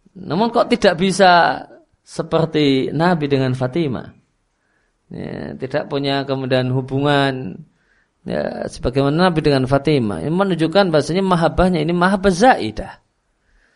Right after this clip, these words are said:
Wa ma hadhil mahabbah zaidah. Namun meskipun, eh, ada rasa cinta yang demikian luar biasa,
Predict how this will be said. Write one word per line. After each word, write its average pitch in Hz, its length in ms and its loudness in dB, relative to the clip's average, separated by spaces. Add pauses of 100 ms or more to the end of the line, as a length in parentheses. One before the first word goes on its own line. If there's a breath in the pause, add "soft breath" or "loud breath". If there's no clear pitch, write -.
(2500 soft breath)
Wa 165 140 2
ma 247 180 2
hadhil 247 380 2
mahabbah 202 640 2
zaidah. 135 720 2
Namun - 400 -8 (640)
meskipun, 180 640 -2
eh, 123 260 0
ada 180 460 4
rasa 165 160 0
cinta 175 320 2
yang 156 100 2
demikian 156 380 0
luar 131 240 2
biasa, 113 500 2